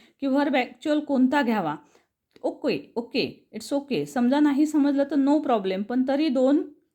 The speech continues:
शब्द सब्जेक्ट आणि व्हर्ब घेऊन वाक्य तयार करायचा प्रयत्न करा. त्यानंतर आणखी काही एक्झाम्पल्स बघूया आपण. So आता हे जर "I know"चं वाक्य केलं तर तुम्ही या मेथडनी करा. "I know", "we know", "you know", "he knows",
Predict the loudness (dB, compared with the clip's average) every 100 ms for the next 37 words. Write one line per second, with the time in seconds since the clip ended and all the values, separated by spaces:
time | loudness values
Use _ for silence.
0 | _ _ _ -4 -4 -2 -4 -6 -8 -4
1 | -4 -2 2 2 2 0 -2 -2 -2 -2
2 | -4 -8 -6 -6 -6 -6 -6 -6 -10 -6
3 | -4 -4 -6 -4 0 0 -2 _ _ _
4 | _ _ _ _ _ _ 0 2 4 4
5 | 2 2 2 0 2 0 2 2 4 0
6 | -2 -2 2 2 0 -2 -2 -2 -2 -6
7 | _ _ _ -8 -4 -2 0 0 0 0
8 | 0 0 2 4 4 4 0 -4 -4 -6
9 | -6 -4 -4 -4 -6 -2 -2 0 -2 -2
10 | 0 2 2 2 -2 -2 -6 _ -6 -2
11 | -2 -2 -4 -10 _ -12 -2 0 2 0
12 | -6 -10 _ -4 0 2 2 -2 -8 -14
13 | _ -2 0 0 0 -2 -2 0 -4